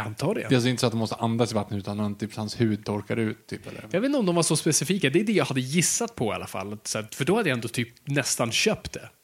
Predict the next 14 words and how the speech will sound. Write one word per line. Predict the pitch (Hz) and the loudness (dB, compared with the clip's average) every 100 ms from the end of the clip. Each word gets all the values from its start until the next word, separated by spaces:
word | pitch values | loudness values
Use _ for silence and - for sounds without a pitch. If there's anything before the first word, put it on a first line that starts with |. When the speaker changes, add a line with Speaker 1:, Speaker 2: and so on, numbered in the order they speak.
| - | -4
Speaker 2:
Mm. | 120 113 | 0 2
Speaker 1:
Alltså | 143 151 | 2 2
lite | 135 123 123 113 | 0 0 0 0
som | 113 107 107 | -2 -4 -4
så | 110 | -4
här, | 104 | -2
ja, | 143 170 | -2 -2
men | 160 143 135 - _ _ _ _ - | -2 -4 -8 -12 _ _ _ _ -10
som | 143 143 | -10 -10
de | - 139 | -10 -8
flesta | 143 127 - 143 | -6 -6 -6 -8
fiskar, | 160 147 156 | -8 -6 -6
antar | 151 156 | -6 -6
jag. | 151 | -8